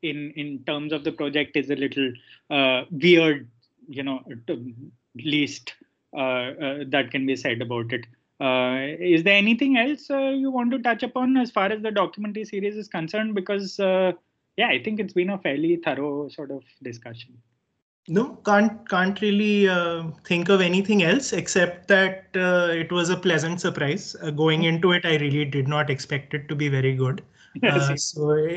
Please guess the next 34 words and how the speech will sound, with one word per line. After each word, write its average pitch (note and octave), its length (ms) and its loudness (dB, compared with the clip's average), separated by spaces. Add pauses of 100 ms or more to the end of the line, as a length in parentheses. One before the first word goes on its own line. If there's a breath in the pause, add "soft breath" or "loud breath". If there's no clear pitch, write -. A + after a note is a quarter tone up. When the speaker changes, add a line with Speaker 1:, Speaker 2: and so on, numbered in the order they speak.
(200)
Speaker 2:
it C#3 180 2
was E3+ 300 2 (260 loud breath)
completely E3 520 0
above E3+ 340 2
my F#3 200 0
expectations, E3+ 840 -6
and F3 320 -2
I F3 120 2
hope F#3 300 -2
we B3 100 2
see A#3 240 2
more, G3+ 420 6 (120)
uh, E3 380 4 (300 loud breath)
Speaker 1:
Exactly. D3+ 440 2
Speaker 2:
uh, D#3+ 40 -4
sports F3 440 -6
Speaker 1:
Hmm. D#3+ 80 0
Speaker 2:
documentaries, F#3 720 2
because G3+ 300 4
at F#3+ 160 2
least G#3+ 180 2
Hindi E3+ 300 2
cinema G#3 420 4
seems F#3+ 340 2
incapable F3 600 0
of F3 80 -2
making F3 440 -2
good D#3+ 220 0
sports, E3 640 -2
uh, E3 220 2
fiction E3 400 0
features. D#3+ 540 -2 (200 soft breath)
Speaker 1:
Yeah. C3+ 320 -2
Speaker 2:
Uh, D3+ 180 2